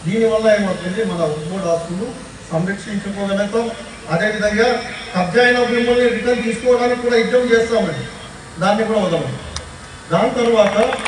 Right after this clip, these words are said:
మన రెండోది ఏమంటే, ఈరోజు కొన్ని పార్టీలు మనకేం చేస్తున్నాయి, దుల్హన్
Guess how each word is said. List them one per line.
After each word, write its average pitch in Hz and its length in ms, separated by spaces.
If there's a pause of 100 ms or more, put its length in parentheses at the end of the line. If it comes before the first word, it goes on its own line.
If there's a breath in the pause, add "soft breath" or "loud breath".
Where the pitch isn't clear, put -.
(400)
మన 214 120 (160)
రెండోది 233 420
ఏమంటే, 190 340 (680)
ఈరోజు 247 360 (720)
కొన్ని 240 260 (240)
పార్టీలు 247 480 (1000)
మనకేం 233 400 (100)
చేస్తున్నాయి, 233 500 (440)
దుల్హన్ 214 380